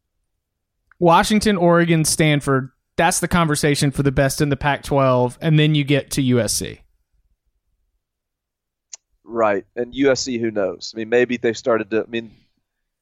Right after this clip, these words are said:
Speaker 2: maybe they start to get it together by the end of the year. I mean, U S C can still probably beat anybody in the country on the, on the right night,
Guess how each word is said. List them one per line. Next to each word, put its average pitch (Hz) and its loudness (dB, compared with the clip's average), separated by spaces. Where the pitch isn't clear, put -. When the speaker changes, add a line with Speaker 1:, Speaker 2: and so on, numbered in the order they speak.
Speaker 2:
maybe 123 2
they 117 2
start 117 0
to 110 0
get 120 -2
it 110 -8
together 104 -2
by 104 0
the 104 -2
end 101 -8
of 98 -12
the 98 -8
year. 101 -4
I - -4
mean, 113 -8
U 139 0
S - -2
C 131 -6
can 120 -14
still 120 -2
probably 113 0
beat 104 -4
anybody 101 -4
in 95 -16
the 98 -16
country 101 -8
on 98 -6
the, 98 -6
on 104 -4
the 101 -8
right 101 -2
night, 98 -6